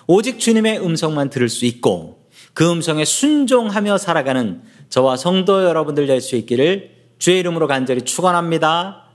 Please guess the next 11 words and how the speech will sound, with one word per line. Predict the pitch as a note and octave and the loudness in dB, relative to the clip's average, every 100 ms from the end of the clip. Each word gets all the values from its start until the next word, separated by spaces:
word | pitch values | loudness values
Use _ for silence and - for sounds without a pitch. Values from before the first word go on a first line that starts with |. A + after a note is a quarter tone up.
| _ _ - | _ _ -4
아멘. | G#2+ A2 A#2+ F3+ G#3 F#3 - _ _ _ _ _ _ _ _ _ _ _ _ _ _ - _ _ _ _ _ _ _ | -2 2 2 0 -4 -8 -18 _ _ _ _ _ _ _ _ _ _ _ _ _ _ -20 _ _ _ _ _ _ _
다 | D3+ | -2
함께 | F#3+ A3+ | 0 0
사도행전 | A3 A#3+ A3+ G#3 A3 | 0 0 2 2 2
이십일 | F#3 F3+ G3 F3+ | 0 -2 0 0
장 | E3+ C#3+ D#3+ G3+ - _ _ _ | 0 0 -2 -6 -10 _ _ _
십사 | - F#3 - F#3+ | -6 -4 -2 -2
절의 | F#3+ F3+ | 2 2
말씀 | D#3 C3+ D3 | 2 -2 -2
같이 | C#3 A#2+ B2 | 0 0 -2
보겠습니다. | A2+ A2 - G2+ F#2 E2+ F2 - | -2 -2 -2 -4 -4 -6 -10 -16